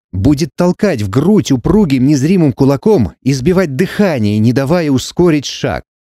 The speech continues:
Обратиться с просьбой к воде, и она скроет от чужих глаз густым молочным белым туманом или же поднимется стеной, не давая пересечь прежде спокойную реку вброд.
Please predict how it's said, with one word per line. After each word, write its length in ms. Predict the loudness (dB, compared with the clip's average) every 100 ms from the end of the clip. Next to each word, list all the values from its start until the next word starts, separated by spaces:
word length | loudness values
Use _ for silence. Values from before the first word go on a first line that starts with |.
| _ _ _ _ _
Обратиться 640 | 0 0 0 -2 -4 -2 -6
с 100 | -4
просьбой 520 | 0 0 0 0 -2
к 120 | 0
воде, 520 | -2 -2 -4 -6 -6 -6
и 60 | -2
она 220 | 0 0
скроет 480 | -2 0 2 2 0
от 100 | -4
чужих 380 | -4 -2 -2 0
глаз 380 | 0 0 -4 -12 _ _
густым 500 | 0 0 0 -2 2
молочным 580 | 2 4 2 2 0 0
белым 280 | 0 0 0
туманом 540 | 0 0 2 2 0 -4 _
или 180 | -2 0
же 200 | -2 -6 -4
поднимется 580 | -2 2 2 2 -2
стеной, 580 | -8 -8 -2 0 2 2
не 140 | 2 0
давая 360 | 0 -2 -4
пересечь 540 | -4 -4 -2 -4 -6 -4
прежде 380 | 0 0 0
спокойную 560 | -4 -4 -2 0 2 0
реку 300 | 0 0 -2
вброд. 420 | 0 0 0 -2